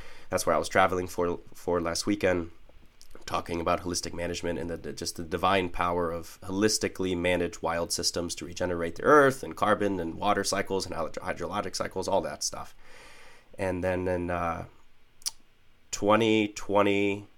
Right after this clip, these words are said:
early twenty twenty-one, we really started what we believe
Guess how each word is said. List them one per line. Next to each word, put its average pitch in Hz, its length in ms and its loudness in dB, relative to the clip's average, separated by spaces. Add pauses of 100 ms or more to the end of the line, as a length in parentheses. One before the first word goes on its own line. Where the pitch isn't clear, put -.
(180)
early 104 320 4
twenty 101 260 2
twenty-one, 92 720 2 (520)
we 98 100 0
really 117 300 6
started 104 340 6
what 78 140 0
we 104 120 2
believe 90 640 -2